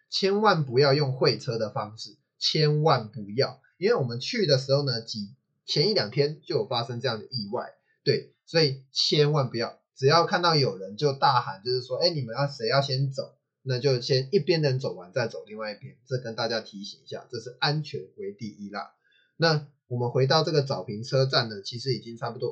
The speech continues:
五点了。那我们买这个是接驳车的回程票，最晚的时间其实是四点五十，大家记得最晚的时间是四点五十，所以其实我们有给人家拖延，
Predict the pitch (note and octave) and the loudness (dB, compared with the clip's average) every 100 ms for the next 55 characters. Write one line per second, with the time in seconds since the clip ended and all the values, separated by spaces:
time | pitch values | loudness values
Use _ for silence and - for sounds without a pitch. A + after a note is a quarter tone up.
0 | - A#2 C#3 - - _ _ - F#3+ E3 | -6 -6 -4 -4 -8 _ _ -4 0 2
1 | C3+ A#2 G2+ D#3 D3+ D3 D3+ D#3 D3+ C3 | 2 0 -6 0 0 0 -4 0 0 2
2 | A2 A2+ B2+ A2+ G2+ G#2+ G#2+ G#2+ B2+ B2+ | -2 0 0 0 -4 -6 -6 -10 -4 -4
3 | - _ _ _ A#3+ E3+ A2+ G#2+ - A#2 | -4 _ _ _ -2 0 -2 -4 -8 -4
4 | D3 D3 B2+ A2+ C3 D#3 - A3 D3 C3 | -2 0 -2 -6 -6 -6 -6 -4 -2 0
5 | G#2 G2+ G2 - - _ _ D3 C#3+ C#3+ | -2 -8 -20 -20 -20 _ _ 0 0 2
6 | D3 - - - F3 A#2 G#2 A2+ A#2 C3 | -2 -8 -10 2 4 4 0 -8 -4 -2
7 | C3+ D3+ A#2 A2 - - - _ _ - | -2 -2 -2 -2 -6 -20 -20 _ _ 2
8 | G3+ G3+ E3 F3+ C#3 B2+ A2+ G#2 G2+ B2 | 2 4 0 0 2 0 -2 -6 -4 -6
9 | A2+ A#2+ A2+ A2 | -6 -6 -6 -6